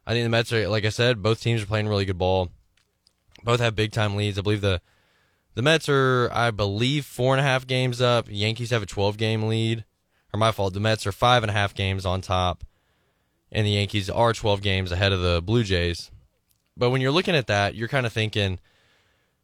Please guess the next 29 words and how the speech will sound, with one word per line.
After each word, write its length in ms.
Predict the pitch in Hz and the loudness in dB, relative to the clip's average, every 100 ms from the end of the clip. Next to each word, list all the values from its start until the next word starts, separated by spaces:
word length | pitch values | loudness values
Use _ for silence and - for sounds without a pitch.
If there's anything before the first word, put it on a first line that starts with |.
| _ _ _ | _ _ _
"Oh, 260 | 139 139 131 | 2 4 4
well, 220 | 131 123 | 4 4
they 120 | 127 | 0
play 580 | - 123 123 117 113 101 - _ | 0 0 0 0 -2 -4 -14 _
the, 300 | 107 123 123 | -6 -2 -2
maybe 240 | 113 135 127 | 0 0 2
their 160 | 131 | 0
division's 440 | 120 123 117 117 104 | 0 -2 -2 -2 -2
not 200 | 113 95 | -2 -2
so 200 | - 110 | -2 0
good. 260 | 107 101 | 2 0
Maybe 260 | 95 113 120 | 2 0 2
they're 160 | 117 110 | 0 2
not, 300 | 110 110 87 - | 0 0 -4 -12
maybe 280 | 101 123 117 | -2 0 2
they're 120 | 117 | 2
not 200 | 120 113 | 2 2
really 160 | 110 113 | 2 0
that 200 | 107 95 | 0 0
great. 240 | 110 104 | 0 0
Just 160 | 95 98 | -2 -10
the 80 | 98 | -6
teams 280 | 120 110 95 | -2 -2 -4
behind 380 | 92 101 104 | -4 0 0
them 120 | 95 92 | -2 -2
are 120 | 90 | -4
not 360 | 92 110 98 | -2 0 0
that 120 | 95 92 | -2 -4
great." 280 | 98 90 | -2 -2